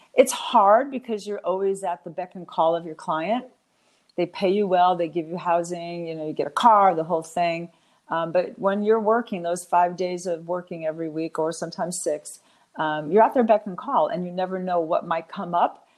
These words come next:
Calvin was actually really wonderful to work for. Kelly was beautiful and delightful and kind. Um, the crazy stuff would happen. Like, my favorite story was on a Friday night, they called me up at my cottage and said, "Oh, will you come up?" It was, like, eleven o'clock at night.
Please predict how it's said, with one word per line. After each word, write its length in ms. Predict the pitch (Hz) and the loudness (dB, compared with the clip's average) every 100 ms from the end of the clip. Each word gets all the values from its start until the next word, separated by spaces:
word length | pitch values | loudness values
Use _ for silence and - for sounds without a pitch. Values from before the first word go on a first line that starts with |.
| _ - | _ -2
Calvin 380 | 214 220 226 190 | 2 2 2 -4
was 300 | 185 165 175 151 | -6 -6 -4 0
actually 300 | 185 - 165 | 0 -2 -4
really 240 | 180 180 | -4 -4
wonderful 440 | 160 170 180 185 170 | -4 -4 -6 -10 -10
to 140 | 185 | -6
work 280 | 160 170 - | -2 -2 -2
for. 180 | 185 185 | -2 -2
Kelly 380 | - 180 170 170 | 0 2 2 0
was 240 | 160 160 | -4 -8
beautiful 500 | - 160 160 165 170 | -4 -4 -4 -2 -2
and 200 | 160 156 | -2 -4
delightful 600 | 156 147 156 - 160 156 | -2 0 0 -2 -4 -4
and 140 | 139 | -6
kind. 540 | - 165 151 156 160 - _ _ _ - | -4 0 0 -2 -6 -10 _ _ _ -6
Um, 380 | 160 156 151 156 - - | -2 -2 -2 -8 -10 -4
the 80 | |
crazy 340 | 196 285 302 311 | 2 4 6 4
stuff 300 | - 277 294 | 6 4 6
would 120 | 220 | 0
happen. 360 | 208 - 175 180 | 2 0 0 -6
Like, 300 | 180 170 _ _ _ - _ - | -6 -10 _ _ _ -20 _ -14
my 180 | 196 196 | -10 -8
favorite 360 | 196 214 208 196 | -2 0 0 -6
story 320 | - 202 190 | -4 -2 -2
was 240 | 185 175 | -4 -6
on 160 | 190 180 | -6 -4
a 260 | 170 165 165 _ _ _ - | -4 -4 -8 _ _ _ -4
Friday 340 | 202 202 202 | 0 2 0
night, 300 | 196 196 196 | -2 -6 -6
they 80 | 180 | -8
called 320 | - 180 180 | -4 -2 -2
me 80 | 175 | -4
up 120 | 170 | -8
at 80 | 175 | -8
my 120 | 170 | -8
cottage 500 | - 180 180 175 170 | -2 0 2 0 -4
and 140 | 170 | -12
said, 200 | 170 208 - | -4 -2 4
"Oh, 140 | 254 | 4
will 140 | 254 269 | 4 0
you 100 | 320 | -4
come 280 | - 311 285 | -2 -2 0
up?" 120 | 277 | -2
It 40 | |
was, 160 | 202 196 | -4 -4
like, 120 | 185 | -2
eleven 380 | 156 165 180 175 | 0 2 2 0
o'clock 320 | 165 180 165 | -8 -4 -4
at 120 | 180 180 | -6 -6
night. 320 | 180 165 | -4 -4